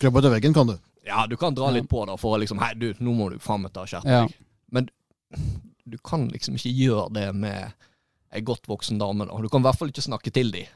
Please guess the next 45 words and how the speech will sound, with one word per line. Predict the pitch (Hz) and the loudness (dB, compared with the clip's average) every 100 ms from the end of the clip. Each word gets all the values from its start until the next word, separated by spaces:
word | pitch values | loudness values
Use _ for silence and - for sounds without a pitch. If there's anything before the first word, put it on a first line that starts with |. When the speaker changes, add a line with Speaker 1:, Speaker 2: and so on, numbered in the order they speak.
| _ _ _ 127 | _ _ _ -6
Speaker 3:
Nei, | 120 127 | -2 -2
det | 127 | 0
Speaker 2:
Det | 120 | 2
er | 135 110 | 2 0
noe | 113 | -2
på | 135 | -4
at, | 135 | -4
eh, | 127 131 147 | -6 -8 -8
nå, | 151 - | -8 -6
nå, | 160 175 - _ | -2 -2 -4 _
nå | 151 160 135 | -8 -6 -6
skal | - 123 | -8 -6
ikke | 165 | -4
du | 165 | -4
si | 135 | -4
noe, | 113 113 | -4 -4
nå | 131 143 | -4 -4
skal | 139 113 | -4 -4
du | 143 | -4
stå | - 151 127 | -4 -4 0
og | |
høre | 127 127 123 | 2 2 0
på | 113 | -4
meg. | 92 92 123 | -4 -8 -2
Det | |
er | 139 | 0
litt | 156 | 0
som | 156 | 2
Speaker 3:
Ja. | - | 0
Speaker 2:
å | - | 0
snakke, | 147 - 135 | -4 -8 -10
bli | 127 117 | -6 -4
snakket | 117 117 127 | -2 -4 -2
til | 127 113 | -2 -2
av, | 113 107 | -4 -4
eh, | 107 | -2
mor | 113 | -2
si. | 107 - - - _ - | -2 -8 -12 -18 _ -2
Speaker 3:
Ja. | 120 - _ - _ _ | -2 -2 _ -20 _ _
Speaker 2:
Så | - 160 | 0 2
jeg | |
husker | 165 - | 2 2
jeg | 165 165 | 2 2
var | 170 | 2
jo | 151 | 0